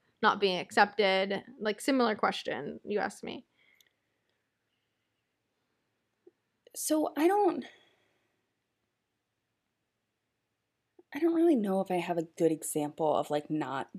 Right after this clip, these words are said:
Speaker 2: being accepted. Um, I think it was just more, like, picked on, teased,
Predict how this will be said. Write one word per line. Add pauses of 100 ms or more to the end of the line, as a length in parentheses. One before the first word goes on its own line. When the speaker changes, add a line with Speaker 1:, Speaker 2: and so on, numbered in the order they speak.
Speaker 2:
being
accepted. (680)
Um, (600)
I
think
it
was
just
more,
like, (140)
picked
on, (1040)
teased,